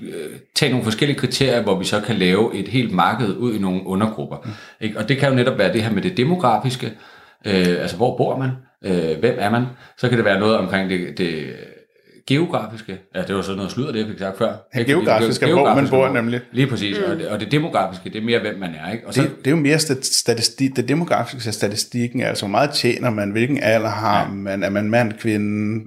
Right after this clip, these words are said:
Speaker 2: øh, og så videre.
Speaker 1: Ja, det er det. Og i virkeligheden, så er det jo, øh,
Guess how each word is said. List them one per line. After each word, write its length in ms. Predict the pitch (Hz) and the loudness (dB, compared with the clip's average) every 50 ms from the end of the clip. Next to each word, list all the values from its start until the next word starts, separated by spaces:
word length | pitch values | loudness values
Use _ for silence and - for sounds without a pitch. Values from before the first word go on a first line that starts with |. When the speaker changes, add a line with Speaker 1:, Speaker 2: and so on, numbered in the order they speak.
| 110 107 | -6 -4
Speaker 2:
øh, 320 | 101 98 101 95 98 101 - 113 113 - _ _ - _ | -4 -2 -2 -4 -4 -6 -8 -12 -14 -18 _ _ -12 _
og 120 | - 107 101 | -4 -2 -2
så 100 | - 110 | -2 -2
videre. 300 | 104 110 104 104 104 101 - _ _ _ - | -4 -4 -6 -6 -8 -10 -12 _ _ _ -4
Speaker 1:
Ja, 120 | 87 92 101 - | -2 -2 0 0
det 60 | 110 | 0
er 40 | 92 107 107 | 0 2 0
det. 80 | 107 - - - - - - | 0 -2 -6 -12 -16 -4 0
Og 220 | 107 110 107 107 - - - | 2 2 2 0 -4 -6 -4
i 60 | 135 | 0
virkeligheden, 540 | 104 127 147 147 151 139 110 110 107 107 107 | 2 2 2 2 2 0 0 0 0 0 0
så 100 | - 127 | 0 0
er 100 | 117 117 | 0 2
det 120 | 117 120 107 | 2 0 0
jo, 260 | 107 101 101 101 - 113 | 0 0 -2 -4 -4 -6
øh, 220 | 101 95 92 92 | -4 -4 -4 -6